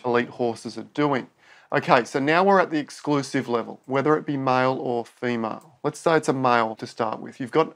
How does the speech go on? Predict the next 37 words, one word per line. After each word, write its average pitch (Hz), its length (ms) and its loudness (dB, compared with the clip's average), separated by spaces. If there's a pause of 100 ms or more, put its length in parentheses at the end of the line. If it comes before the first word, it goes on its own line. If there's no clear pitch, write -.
a 143 80 -2
male 143 560 2
exclusive. 135 840 -4 (220)
Well, 156 140 6
actually, 165 220 0
no, 147 260 6
let's 156 200 -2
say 151 280 4
it's 135 160 -4
a, 123 180 2 (260)
you've 127 120 -6
got 139 200 2
a 127 40 -6
female 139 680 2
exclusive, 127 680 -4
because 127 220 -8
this 170 200 -2
is 170 160 -4
where 135 640 4
the 131 80 -6
studs 135 460 0
have 127 440 -2
higher 131 380 4
value 123 500 2
again 135 480 0
than 123 120 -2
the 120 60 -4
females. 127 500 -2
And 135 80 0
I'm 131 100 0
going 170 260 6
to 196 80 -2
offer 151 340 2
up 139 120 4
a 139 40 -2
potential 131 460 -4
solution, 127 880 -2